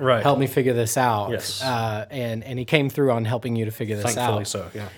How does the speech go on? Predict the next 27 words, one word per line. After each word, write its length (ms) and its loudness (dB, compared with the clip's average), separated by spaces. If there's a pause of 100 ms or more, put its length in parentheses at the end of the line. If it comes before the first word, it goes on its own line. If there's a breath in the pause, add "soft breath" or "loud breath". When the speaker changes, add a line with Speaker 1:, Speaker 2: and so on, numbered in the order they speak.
Speaker 2:
And, 220 2
and 240 0
you 100 0
sticking 340 0
around 420 0
for 100 -4
those 260 -2
additional 440 -2
seven 340 -2
years, 380 0
would 120 -4
you 100 -2
say 200 0
that 220 -4
has 180 -6
played 240 -4
a 60 -2
big 160 -6
role 640 0
in 200 -6
where 160 -2
you 140 -4
are 100 -6
today? 480 -10
Speaker 1:
The, 140 2
the 120 -6
biggest. 400 -4